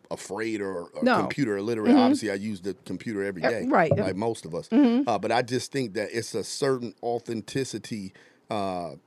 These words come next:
Speaker 1: if you can do things face to face like it used to be. Like, I would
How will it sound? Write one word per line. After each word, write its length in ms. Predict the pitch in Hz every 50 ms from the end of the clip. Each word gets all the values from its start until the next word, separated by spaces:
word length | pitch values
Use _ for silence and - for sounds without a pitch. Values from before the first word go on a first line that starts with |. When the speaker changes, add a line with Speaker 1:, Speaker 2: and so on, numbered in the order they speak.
| _ _ -
Speaker 1:
if 200 | 123 117 - -
you 80 | 127 117
can 160 | 120 110 101
do 180 | 113 123 123 110 -
things 320 | 123 117 110 104 98 -
face 260 | - 123 120 107 -
to 80 | - 98
face 300 | - 113 117 110 - -
like 180 | 101 95 98
it 60 | 92 92
used 180 | 107 110 107 -
to 60 | 110
be. 220 | 95 104 110 110 107
Like, 240 | 101 98 101 -
I 140 | 78 87 110
would 260 | 131 123 101 95 104